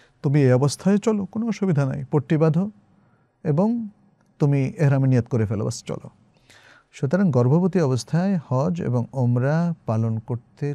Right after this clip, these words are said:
কোনো অসুবিধা নেই, তবে তা তিনি সতর্ক থাকবেন, তিনি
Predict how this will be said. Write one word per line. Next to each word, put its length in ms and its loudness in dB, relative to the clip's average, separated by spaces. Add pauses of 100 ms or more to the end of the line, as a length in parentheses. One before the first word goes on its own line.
কোনো 540 -6 (400)
অসুবিধা 680 -6
নেই, 260 -2
তবে 240 -6
তা 260 -6 (340)
তিনি 140 -2
সতর্ক 420 -6
থাকবেন, 300 -4
তিনি 180 -4